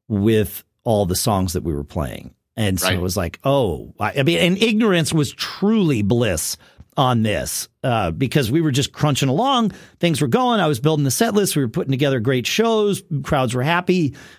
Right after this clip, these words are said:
Speaker 1: And then, you know, we took a little bit of a breath and it was obvious, "Oh, wait a minute. Like, the songs that I'm selecting to put on the set list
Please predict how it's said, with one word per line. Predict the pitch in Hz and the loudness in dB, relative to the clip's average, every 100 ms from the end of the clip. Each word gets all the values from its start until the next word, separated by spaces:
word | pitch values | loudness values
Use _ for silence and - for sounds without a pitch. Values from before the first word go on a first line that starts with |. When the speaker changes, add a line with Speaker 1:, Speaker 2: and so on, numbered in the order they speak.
| _ | _
Speaker 1:
And | 165 151 | 0 2
then, | 151 170 170 160 180 | 2 2 2 0 0
you | 175 | 0
know, | 147 | 0
we | 131 | 2
took | 139 127 | 2 2
a | |
little | 120 113 | 2 2
bit | 110 | 0
of | |
a | 110 | 0
breath | 120 170 - | 2 0 0
and | 143 | -2
it | 113 | 0
was | 110 | 0
obvious, | 117 107 107 98 - | 0 2 0 -2 -2
"Oh, | 165 107 | 0 0
wait | 92 143 | 2 2
a | 139 | 2
minute. | 104 87 - 107 | 0 -2 -2 -4
Like, | 92 | -4
the | 110 | -4
songs | - 143 143 | -2 0 0
that | 117 104 | 0 0
I'm | 117 135 | 0 0
selecting | - 120 123 - 123 104 | 0 0 0 0 -2 -2
to | 95 | -4
put | 117 | -2
on | 104 | 0
the | 101 | 0
set | - 247 | -2 0
list | 135 123 120 - | 0 2 0 -4